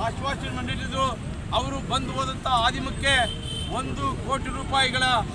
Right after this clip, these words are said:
ಅನುದಾನವನ್ನು ಕೊಟ್ಟಿದ್ದಾರೆ. ಇನ್ನೂ ಮೂಗ ಹತ್ತು ಕೋಟಿ ರೂಪಾಯಿಗಳನ್ನ ಕೊಟ್ಟಿದ್ದಾರೆ. ಹಾಗಾಗಿ ಇಡೀ ದೇಶದ ರಾಜ್ಯದಲ್ಲಿ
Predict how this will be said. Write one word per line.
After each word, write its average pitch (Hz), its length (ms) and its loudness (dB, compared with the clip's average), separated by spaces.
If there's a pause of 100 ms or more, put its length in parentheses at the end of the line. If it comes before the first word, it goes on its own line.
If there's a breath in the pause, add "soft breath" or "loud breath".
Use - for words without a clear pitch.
(180)
ಅನುದಾನವನ್ನು 262 500 -2
ಕೊಟ್ಟಿದ್ದಾರೆ. 269 440 0 (540)
ಇನ್ನೂ - 180 -2 (120)
ಮೂಗ - 220 -2 (440)
ಹತ್ತು 233 280 -2
ಕೋಟಿ 262 260 0
ರೂಪಾಯಿಗಳನ್ನ 262 540 0 (680)
ಕೊಟ್ಟಿದ್ದಾರೆ. 269 480 2 (680)
ಹಾಗಾಗಿ 262 480 2 (520)
ಇಡೀ 277 200 4 (420)
ದೇಶದ 254 380 0 (240)
ರಾಜ್ಯದಲ್ಲಿ 269 560 2